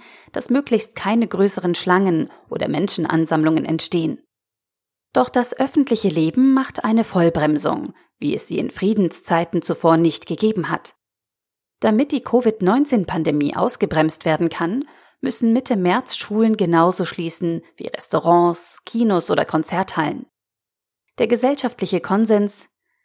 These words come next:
Nur wenn physische Kontakte auf ein Minimum reduziert werden, bekommen wir das Virus in den Griff. Bald wird klar, auch die Daimler-Hauptversammlung wird unter diesen Vorzeichen nicht wie geplant stattfinden können.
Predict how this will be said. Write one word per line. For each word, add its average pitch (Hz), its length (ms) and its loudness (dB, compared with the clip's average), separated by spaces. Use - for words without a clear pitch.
Nur 233 320 0
wenn 269 140 0
physische 262 460 0
Kontakte 185 680 -2
auf - 120 -6
ein - 160 -4
Minimum 180 360 2
reduziert 170 560 0
werden, 175 360 0
bekommen 202 440 0
wir 247 100 2
das 208 240 0
Virus 208 340 0
in 185 80 0
den 180 140 2
Griff. 165 360 -6
Bald 254 260 0
wird 226 200 0
klar, 208 440 0
auch 247 220 2
die 262 180 -4
Daimler-Hauptversammlung 180 1300 0
wird 165 160 -2
unter 165 240 -2
diesen 180 340 0
Vorzeichen 170 680 0
nicht 165 280 0
wie 151 120 -4
geplant 170 400 -4
stattfinden 170 500 -2
können. - 360 -4